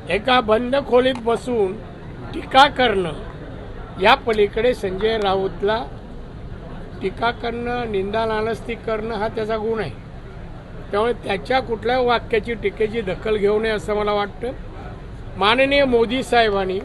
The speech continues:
या देशाला नजीकच्या काळात जागतिक अर्थव्यवस्थेत तिसऱ्या क्रमांकावर लवकरच आणतील अशी माझी अपेक्षा आहे.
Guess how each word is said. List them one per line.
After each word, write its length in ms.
या 200
देशाला 560
नजीकच्या 600
काळात 500
जागतिक 400
अर्थव्यवस्थेत 580
तिसऱ्या 340
क्रमांकावर 520
लवकरच 540
आणतील 560
अशी 280
माझी 260
अपेक्षा 520
आहे. 340